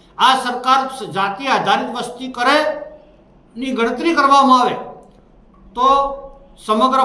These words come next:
ભારત દેશમાં ને ગુજરાતની પ્રજાની સમક્ષ દર્પણ આવી જાય,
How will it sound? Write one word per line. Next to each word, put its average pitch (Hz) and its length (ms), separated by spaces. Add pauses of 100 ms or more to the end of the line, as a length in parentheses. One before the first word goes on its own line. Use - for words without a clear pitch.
(100)
ભારત 190 320
દેશમાં 254 400
ને 214 100
ગુજરાતની 240 480
પ્રજાની 240 460
સમક્ષ 254 420 (400)
દર્પણ 220 400
આવી 208 260
જાય, - 180